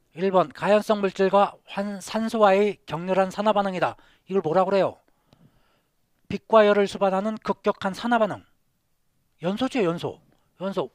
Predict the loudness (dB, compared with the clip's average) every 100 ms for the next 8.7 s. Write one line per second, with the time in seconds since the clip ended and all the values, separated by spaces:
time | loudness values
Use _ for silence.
0 | _ _ -6 -4 -2 -2 2 4 2 2
1 | 0 0 -2 -4 -4 _ _ _ _ -20
2 | -8 -6 -4 -2 -2 -2 -6 _ _ -8
3 | -6 -2 -4 -4 -12 _ _ _ _ _
4 | _ -6 -2 -2 -6 -8 -8 2 4 4
5 | 0 -2 -2 -2 -4 -8 _ _ _ -8
6 | -6 2 2 2 -4 -4 -4 -8 -14 _
7 | _ -4 -2 0 -2 -4 -10 -8 -4 -2
8 | -2 -4 -2 0 0 -4 -10